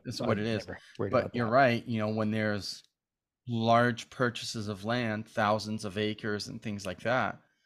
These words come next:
Speaker 1: you know, we should be wondering, well, who's actually buying this? Is this just some shadow entity overseas, or, or what's going on?
Speaker 2: Yeah, 'cause like you say, the, uh,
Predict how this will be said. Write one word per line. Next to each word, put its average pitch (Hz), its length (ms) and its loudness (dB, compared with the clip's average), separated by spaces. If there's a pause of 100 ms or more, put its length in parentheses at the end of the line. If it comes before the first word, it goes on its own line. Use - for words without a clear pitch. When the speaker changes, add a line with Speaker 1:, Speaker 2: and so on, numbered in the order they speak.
(320)
Speaker 1:
you 107 60 -8
know, 104 60 -4
we 104 100 -4
should 104 160 -8
be 104 60 -8
wondering, 104 640 -4
well, 104 560 -6
who's 113 220 -2
actually 104 420 -4
buying 98 460 -8
this? - 180 -14
Is 95 160 -12
this 95 160 -14
just - 220 -12
some 98 160 -12
shadow 98 480 -8
entity 104 520 -10
overseas, 101 680 -10
or, - 240 -14 (500)
or 92 80 -12
what's 95 160 -6
going 98 240 -6
on? 107 260 -6 (540)
Speaker 2:
Yeah, 107 260 -6 (520)
'cause 117 180 -2
like 98 200 -8
you 113 60 -8
say, 117 260 2
the, 104 300 0
uh, 95 120 -2